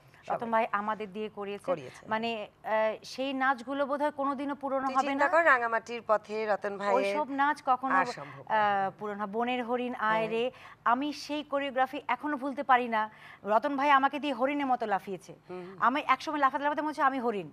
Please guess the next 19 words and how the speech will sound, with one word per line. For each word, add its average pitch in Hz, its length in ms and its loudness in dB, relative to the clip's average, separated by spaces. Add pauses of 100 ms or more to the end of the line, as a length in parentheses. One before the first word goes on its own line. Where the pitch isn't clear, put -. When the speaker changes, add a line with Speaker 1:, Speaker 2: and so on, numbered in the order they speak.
Speaker 2:
হ্যাঁ। 175 220 0 (100)
Speaker 1:
মানে 240 240 -2
এত 269 380 0
সুন্দর 294 580 -4
কোরিওগ্রাফি 254 540 -4
Speaker 2:
আসলে। 269 140 -6
Speaker 1:
যে, 247 380 -2
উম, 220 340 -10 (640)
আহ, 208 320 -4 (120)
কত, 302 340 -2
কত, 370 220 4
মানে 269 240 0 (360)
কি, 339 120 -4
কি 349 140 -2
বলবো? 190 400 -2
Speaker 2:
ও 220 80 -6
তো 311 140 -4
আ-, 247 180 6 (160)
এ-, 208 220 2